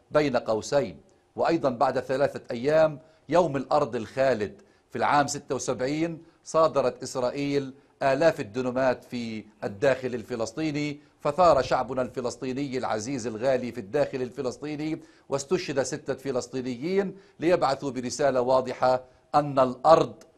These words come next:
موحدة هي عنوان كرامتنا وعزتنا. وأخيرا، التحية، كل التحية لأسرانا البواسل خلف قضبان الاحتلال الذين يخوضون معركة الإرادة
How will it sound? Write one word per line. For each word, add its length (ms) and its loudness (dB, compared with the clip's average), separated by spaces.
موحدة 920 0
هي 140 2
عنوان 480 2
كرامتنا 600 0
وعزتنا. 720 -2
وأخيرا، 720 0
التحية، 520 -2
كل 280 -4
التحية 480 -2
لأسرانا 540 2
البواسل 540 0
خلف 280 -4
قضبان 420 2
الاحتلال 720 0
الذين 420 0
يخوضون 640 0
معركة 520 2
الإرادة 680 4